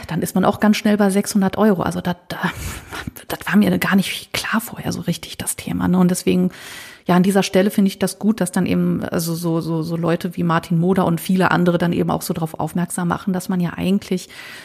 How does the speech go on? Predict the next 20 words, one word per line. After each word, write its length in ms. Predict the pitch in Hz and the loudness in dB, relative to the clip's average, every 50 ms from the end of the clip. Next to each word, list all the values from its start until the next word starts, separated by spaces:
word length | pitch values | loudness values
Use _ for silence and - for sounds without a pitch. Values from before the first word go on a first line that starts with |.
| - - | -14 -4
so 300 | - 208 214 214 - - | 0 2 2 2 2 2
eine 240 | 190 180 196 196 | 2 2 2 2
Impfung, 540 | - - 190 220 233 - - 208 208 202 208 - _ _ _ _ _ _ _ _ _ _ _ _ - - - | 2 2 4 4 4 4 2 0 0 0 -2 -4 _ _ _ _ _ _ _ _ _ _ _ _ -14 -10 -2
äh, 280 | - 202 185 185 185 - | 2 4 4 4 4 4
auch, 340 | - 175 175 180 - - - | 4 2 2 2 0 -4 0
äh, 160 | - 170 175 | 0 2 2
schon 260 | 175 - - 185 185 | 2 2 2 2 4
sehr 180 | 175 190 190 190 | 4 4 2 2
früh 440 | - - - - 196 202 220 220 202 | 0 -2 -4 0 4 6 6 6 4
eben 280 | - - 190 185 180 | 2 0 0 0 0
auch 200 | 180 175 175 - | -2 -2 -4 -4
kostenlos 640 | - - - 185 - - - 175 165 170 165 160 - - | -6 -2 -2 -2 -2 -2 -4 -2 0 0 0 -2 -4 -6
bekommen 580 | - 151 - - - 165 160 160 160 160 - - | -10 -10 -10 -4 -2 0 2 2 2 2 0 -2
sollte, 400 | 170 170 170 160 165 165 - - | -4 -2 0 0 0 0 0 -2
also 280 | - 165 160 175 - | 0 0 0 0 -2
auch, 320 | - 160 - - - - - | -2 -2 -4 -6 -10 -4 -2
äh, 80 | 165 | 0
junge 340 | 165 156 165 180 185 185 175 | 0 2 4 4 6 6 4
Leute 540 | 170 156 156 156 160 160 - 165 165 160 - - | 4 4 2 2 0 0 -2 -6 -6 -6 -6 -6
das 300 | - 170 - - - - | -6 -6 -6 -6 -10 -12